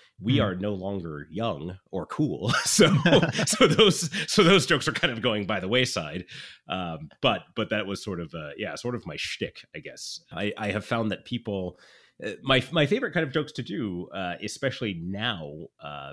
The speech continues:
Speaker 1: sort of center around race and sort of the absurdity of race. I find that in order to have general audiences accept those jokes, I find I have to be pretty silly.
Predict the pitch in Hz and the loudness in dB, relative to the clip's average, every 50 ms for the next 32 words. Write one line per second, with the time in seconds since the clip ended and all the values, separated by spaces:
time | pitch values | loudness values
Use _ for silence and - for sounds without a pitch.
0 | 69 65 - - - 131 123 113 - - - 101 92 - - 90 85 - 82 76 | -16 -18 -18 -8 -6 -4 -4 -4 -6 -4 -6 -6 -6 -6 -8 -10 -8 -8 -10 -10
1 | 76 71 69 69 69 64 _ 82 76 - - - - 87 85 85 - 92 82 76 | -10 -10 -10 -12 -16 -14 _ -14 -12 -12 -12 -12 -10 -10 -10 -10 -10 -10 -10 -10
2 | 71 82 80 - - 80 - - - - 131 131 95 85 - - 65 139 - 147 | -12 -14 -16 -16 -16 -14 -10 -8 -6 -2 -2 -2 -2 -4 -8 -14 -20 -20 -20 -20
3 | - - _ - - - - - - _ _ _ _ _ - 104 98 95 - 135 | -20 -20 _ -14 -12 -12 -14 -16 -20 _ _ _ _ _ -10 -8 -8 -4 0 2
4 | 131 139 139 127 104 98 92 87 87 - _ - 101 95 - 139 - - 131 135 | 2 2 2 2 0 -2 -2 -4 -6 -8 _ -8 -10 -8 -8 -8 -10 -8 -6 -8
5 | - - - 107 90 - 95 90 87 80 - - - 104 98 95 95 92 87 87 | -8 -4 -4 -6 -4 -4 -6 -6 -6 -8 -10 -8 -6 -6 -4 -4 -4 -6 -6 -8
6 | - 87 82 82 80 78 78 80 80 - - 78 67 71 67 - - 90 80 - | -8 -8 -8 -8 -8 -8 -10 -12 -12 -12 -14 -14 -14 -14 -14 -12 -10 -10 -10 -10
7 | _ 78 71 73 - - - 73 65 67 - - - - - _ _ _ - 87 | _ -14 -12 -12 -14 -14 -14 -14 -14 -14 -16 -16 -18 -18 -20 _ _ _ -12 -12
8 | - - 131 135 127 113 101 - 95 95 - - 80 80 156 - - _ _ - | -6 -2 0 0 0 0 -2 -4 -6 -8 -8 -8 -10 -10 -10 -10 -14 _ _ -20
9 | - - 127 120 107 90 87 80 - - - - - - - - _ _ | -8 -4 -2 0 0 0 -2 -6 -8 -8 -8 -8 -10 -12 -14 -18 _ _